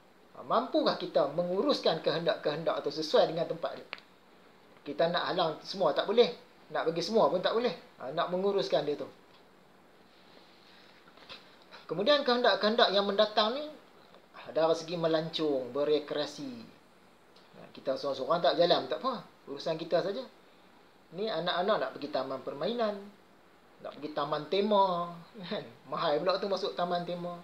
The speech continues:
Nak tempat-tempat penginapan yang bagus-bagus, kita tidur masjid pun tak apa. Ha, ni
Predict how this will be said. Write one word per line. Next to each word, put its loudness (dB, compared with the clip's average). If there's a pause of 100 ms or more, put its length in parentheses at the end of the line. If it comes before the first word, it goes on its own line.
(640)
Nak -10
tempat-tempat -2
penginapan 0
yang -2
bagus-bagus, -2
kita -2
tidur -2
masjid -4
pun -10
tak -8
apa. -10 (840)
Ha, -20 (260)
ni -4